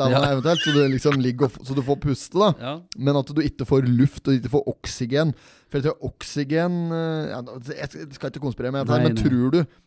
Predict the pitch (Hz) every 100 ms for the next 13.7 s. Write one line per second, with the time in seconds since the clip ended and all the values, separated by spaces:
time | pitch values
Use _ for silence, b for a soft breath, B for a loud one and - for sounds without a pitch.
0 | _ - 120 113 127 170 135 139 120 123
1 | 151 - - 117 107 143 147 117 117 143
2 | 147 - _ 113 165 139 139 - 131 151
3 | 117 110 151 147 131 160 165 - 175 170
4 | - - 202 254 320 - _ _ _ _
5 | _ _ b b b - 139 147 127 101
6 | 113 - 165 135 120 127 _ - 135 135
7 | 131 131 127 123 120 120 117 - 190 277
8 | 247 277 277 262 254 131 127 151 156 123
9 | 143 131 123 95 123 117 107 - 233 226
10 | 269 139 190 240 226 214 233 226 277 _
11 | _ _ _ 135 165 147 123 151 175 143
12 | 135 143 165 - - 104 113 135 160 160
13 | 156 151 139 110 92 127 151